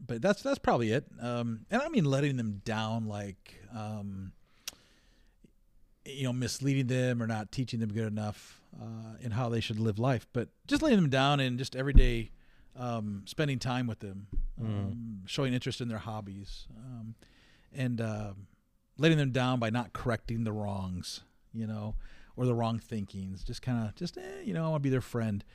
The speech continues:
Speaker 1: Um, but, but I, so I don't wanna let them down in that, but I also wanna let them down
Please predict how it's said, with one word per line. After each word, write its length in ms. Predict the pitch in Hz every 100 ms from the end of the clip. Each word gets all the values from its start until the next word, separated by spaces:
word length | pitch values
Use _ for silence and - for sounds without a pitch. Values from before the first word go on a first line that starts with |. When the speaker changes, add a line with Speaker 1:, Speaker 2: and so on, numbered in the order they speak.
| - - -
Speaker 1:
Um, 180 | 120 110
but, 200 | 117 143 -
but 220 | 123 170
I, 120 | 165
so 100 | 143
I 40 | 277
don't 60 |
wanna 100 | 277 175
let 40 |
them 60 | 143
down 200 | 135 131
in 80 | 127
that, 260 | 135 117
but 100 | 123
I 40 | 196
also 180 | -
wanna 160 | 196 139
let 100 | 123
them 140 | 117
down 480 | 104 107 113 113 113